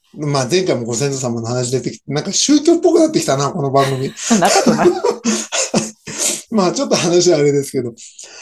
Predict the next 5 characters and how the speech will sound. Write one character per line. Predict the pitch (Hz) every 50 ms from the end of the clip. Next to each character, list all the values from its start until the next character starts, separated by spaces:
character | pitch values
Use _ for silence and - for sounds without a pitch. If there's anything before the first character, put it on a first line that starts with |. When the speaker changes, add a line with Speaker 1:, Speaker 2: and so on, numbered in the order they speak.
| - - _
Speaker 1:
あ | - 170 180
の、 | 190 180 175 175 165 170 - _ _ - - _ _ _ _ _ _ _ _ _ -
ね、 | 254 285 - - 147 - _ _ 185 185 180 - - 190
お | 185 214
じ | - 392